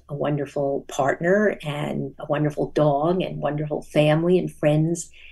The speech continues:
in this city. And so that's always my preference. But I find that slipping into a outdoor or indoor <laughs> restaurant at this point, having a light bite or cup of coffee,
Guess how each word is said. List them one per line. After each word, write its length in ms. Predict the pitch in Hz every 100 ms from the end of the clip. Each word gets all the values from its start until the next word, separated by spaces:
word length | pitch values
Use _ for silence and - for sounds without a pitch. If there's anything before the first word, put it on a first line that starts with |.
| - - -
in 120 | 151
this 260 | 147 -
city. 400 | - 139 139 175 -
And 320 | 151 147 151
so 240 | - 160 147
that's 220 | 151 -
always 400 | 175 180 185 185
my 140 | 170
preference. 840 | 180 - 139 - 139 151 180 - - _ _ _ _ _
But 140 | 170
I 180 | 165 170
find 680 | 165 180 170 180 185 190 175
that 320 | 160 147 - _
slipping 580 | - - - 190 185 160
into 960 | 151 151 151 151 - 156 143 143 143 135 _ _
a 360 | 135 131 131 135
outdoor 840 | 151 151 170 156 151 147 147 147 - _ _ -
or 220 | 151 147
indoor 540 | 151 143 139 143 151 -
<laughs> 40 |
restaurant 580 | 180 151 - 151 131 135
at 120 | -
this 200 | - -
point, 560 | - 147 135 139 - 147
having 560 | 143 139 139 135 147 - _ -
a 60 |
light 360 | 139 135 143 -
bite 360 | 143 139 190 - _
or 400 | - 156 - - _ -
cup 180 | -
of 100 | 143
coffee, 600 | - 147 135 - 147 156